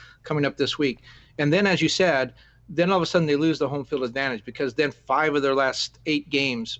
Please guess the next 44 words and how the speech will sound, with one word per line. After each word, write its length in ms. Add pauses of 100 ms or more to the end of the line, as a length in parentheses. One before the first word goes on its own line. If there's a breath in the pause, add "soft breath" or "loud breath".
are 160
on 120
the 100
road. 300
And 100
who 140
do 40
they 120
play 180
on 100
the 100
road? 200
They 80
play 280
L 180
A 100
F 100
C 220
there. 380 (120)
I 60
know 220
the 60
Galaxy's 500
never 240
lost 300
to 60
L 120
A 80
F 80
C, 180
but 140 (680 loud breath)
still, 320
that's 160
gonna 120
be 80
a 40
tough 260
game. 280
It's 140
a, 60
it's 200
a 60
rivalry 440
game, 360